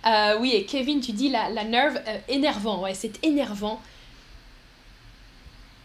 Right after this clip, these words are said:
Énervant. <laughs> Je l'ai écrit. Salut, Roloud, Abdelrahman, euh, ceux qui arrivent, Céline, dans le chat,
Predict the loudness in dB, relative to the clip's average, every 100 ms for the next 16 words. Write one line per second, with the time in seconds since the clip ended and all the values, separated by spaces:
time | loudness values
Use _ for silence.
0 | -20 -20 -12 -4 -2 0 -2 -4 -6 -8
1 | -10 -14 -18 -18 0 0 0 -10 -16 -16
2 | -20 -20 -18 -18 -18 -20 -20 -20 -12 -8
3 | -6 -6 -8 -10 -4 6 8 10 10 10
4 | 6 2 2 0 0 2 2 2 0 0
5 | 0 0 -4 -14 -18 -6 -4 -4 -6 -2
6 | -2 0 -2 -4 -4 -2 0 0 -2 -4
7 | -6 -6 -6 -2 -2 -4